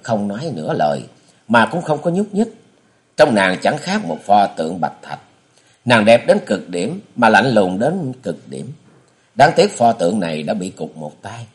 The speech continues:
thành một pho tượng rất đẹp mà bị tàn khuyết. Khoảng cách của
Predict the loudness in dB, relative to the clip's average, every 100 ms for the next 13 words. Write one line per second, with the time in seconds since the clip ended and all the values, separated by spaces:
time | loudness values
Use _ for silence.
0 | _ _ -4 -2 -2 -4 -2 -2 0 -2
1 | 0 -2 -2 -2 -4 -4 -8 -6 -6 -10
2 | -10 -12 -8 -8 -8 -12 -16 -16 -16 _
3 | _ _ _ _ _ _ _ _ _ _
4 | _ _ 2 4 4 2 0 2 4 2
5 | -2